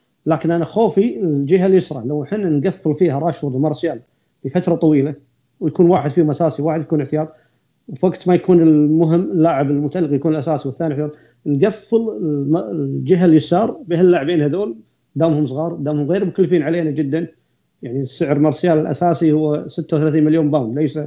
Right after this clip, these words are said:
الكلام يقول ثمانين أو ثمانين، هذا باليورو وبال-، وبالإضافات.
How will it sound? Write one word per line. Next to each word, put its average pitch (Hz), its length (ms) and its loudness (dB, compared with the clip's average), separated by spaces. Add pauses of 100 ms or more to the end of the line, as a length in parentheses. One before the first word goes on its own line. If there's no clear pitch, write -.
(540)
الكلام 143 500 0
يقول 131 160 0
ثمانين 143 380 0
أو 131 80 -4
ثمانين، 147 340 -2
هذا 175 140 2
باليورو 202 680 2 (100)
وبال-، 196 380 -2 (440)
وبالإضافات. 165 640 -2